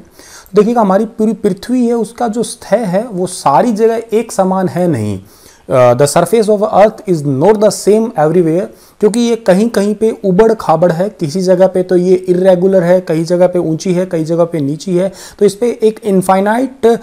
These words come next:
वैरायटी पाई जाती है, अनंत प्रकार की इसके ऊपर वैरायटी है। आप, आ, देखिएगा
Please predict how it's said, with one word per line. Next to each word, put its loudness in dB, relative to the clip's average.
वैरायटी 4
पाई 0
जाती -2
है, -2
अनंत -2
प्रकार 0
की -6
इसके -4
ऊपर -4
वैरायटी 0
है। 0
आप, 2
आ, 4
देखिएगा 2